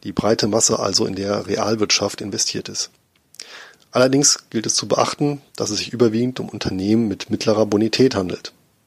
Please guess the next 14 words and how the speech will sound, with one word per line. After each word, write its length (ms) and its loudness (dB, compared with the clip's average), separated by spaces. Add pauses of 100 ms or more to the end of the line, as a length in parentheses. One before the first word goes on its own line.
(180)
Im 100 -10
Fall 260 4
einer 220 0
konjunkturellen 640 0
Eintrübung 600 2
ist 180 -2
daher 320 0
davon 260 -2
auszugehen, 600 0 (760)
dass 160 2
der 160 4
eine 240 2
oder 240 0
andere, 440 2